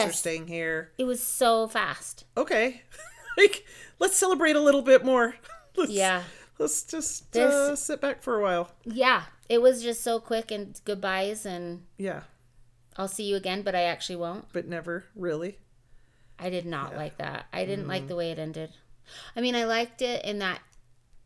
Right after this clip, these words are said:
Speaker 1: in certain part, like, I, mm, I didn't. I didn't like how it ended.
Speaker 2: It's, I,
Speaker 1: I want to like how it ended, and I didn't.
Speaker 2: It's hard when a book ends and you're disappointed, but at the same time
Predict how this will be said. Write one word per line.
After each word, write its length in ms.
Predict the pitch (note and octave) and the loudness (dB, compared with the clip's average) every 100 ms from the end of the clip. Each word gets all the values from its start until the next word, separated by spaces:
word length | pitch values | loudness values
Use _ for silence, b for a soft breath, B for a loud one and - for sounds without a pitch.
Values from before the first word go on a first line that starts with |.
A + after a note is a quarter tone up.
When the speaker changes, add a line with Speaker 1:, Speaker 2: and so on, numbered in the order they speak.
| _ G3 | _ -8
Speaker 1:
in 160 | G3+ | -6
certain 440 | G3 G#3 F3+ G3 F#3+ | -4 -4 -4 -6 -10
part, 360 | - F#3 F#3 | -8 -6 -6
like, 160 | G3 G3 | -8 -6
I, 120 | G3 | -4
mm, 400 | F#3 - F#3+ F#3 F3 E3+ E3 E3 - | -6 -10 -14 -14 -16 -18 -20 -18 -14
I 100 | A3 | -10
didn't. 320 | A#3 F#3 D3+ | -8 -10 -10
I 80 | F#3+ | -10
didn't 240 | A3+ A3+ | -8 -8
like 200 | A3 A3 | -10 -12
how 120 | A3 G#3 | -10 -10
it 80 | |
ended. 240 | G3+ G3 G#3 | -10 -8 -8
Speaker 2:
It's, 220 | D#4 - - - | -6 -8 -10 -6
I, 160 | C#4 D4 | -2 0
Speaker 1:
I 100 | D4+ | -2
want 300 | G#3 A3+ - - | -2 -2 -4 -6
to 100 | G3+ | -6
like 240 | F3 D#3+ | -6 -6
how 160 | F3 D#3+ | -8 -8
it 80 | |
ended, 280 | D3+ D3+ D3 | -8 -10 -10
and 100 | D3 | -10
I 40 | D3+ | -10
didn't. 280 | - - - | -12 -16 -10
Speaker 2:
It's 280 | C4+ D4 - | -8 -6 -8
hard 320 | C4 B3+ B3+ | -4 -4 -4
when 140 | C4 | -4
a 40 | B3 | -4
book 440 | G3 A3 A#3 - - - | -6 -6 -6 -10 -20 -10
ends 540 | G#3+ G#3+ A#3+ - - - - _ _ - _ _ - | -6 -6 -6 -6 -8 -10 -20 _ _ -20 _ _ -8
and 120 | A3 | -4
you're 100 | A3 | -2
disappointed, 840 | F#3+ G#3 G#3+ F#3 G#3 G#3 A#3 C4+ - - _ - b b - | -2 -4 -4 -6 -6 -4 -4 -4 -8 -20 _ -20 b b 0
but 100 | B3 | 0
at 120 | A#3+ | 2
the 80 | A3+ | 0
same 340 | - B3+ A#3 | 0 0 -2
time 680 | - - D4 B3+ F#3 F3+ A3 | -8 -8 -4 -2 -2 -4 -8